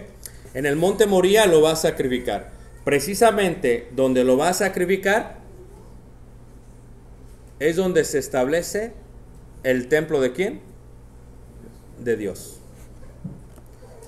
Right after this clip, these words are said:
En donde iba a sacrificarlo es el lugar santísimo. Ahora, cuando va este Abraham con Isaac por tres días y llegan al monte Moría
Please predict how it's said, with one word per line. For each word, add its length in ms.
En 180
donde 320
iba 160
a 40
sacrificarlo 1040
es 160
el 60
lugar 200
santísimo. 460
Ahora, 340
cuando 340
va 160
este 260
Abraham 380
con 200
Isaac 520
por 280
tres 360
días 560
y 100
llegan 320
al 160
monte 360
Moría 520